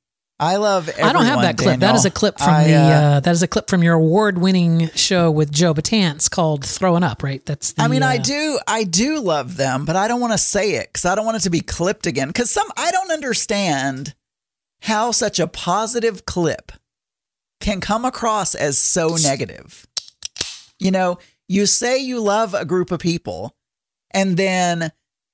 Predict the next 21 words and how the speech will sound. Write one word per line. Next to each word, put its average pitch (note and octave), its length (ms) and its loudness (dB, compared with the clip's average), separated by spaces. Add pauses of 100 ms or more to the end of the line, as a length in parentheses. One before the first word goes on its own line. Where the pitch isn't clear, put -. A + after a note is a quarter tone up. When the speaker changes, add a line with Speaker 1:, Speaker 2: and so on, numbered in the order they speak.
(180)
Speaker 1:
the D#3+ 260 -2
cl-, - 160 -8
the, F#3 300 -2
the E3 160 -2
clip A#3 460 -2
is G3 240 0
clipped - 640 -4 (600)
Speaker 2:
The - 60 -16
clip - 220 0
is F#3 60 2
Speaker 1:
and G3 100 0
then G3+ 120 2
Speaker 2:
clipped. G#3+ 100 -2
Speaker 1:
played G3 260 0
back, F#3+ 320 -4
and G3 140 -2
it A3 140 -6
sounds B3 500 0
like G3 400 -4
the F3 200 0
most E3 720 -2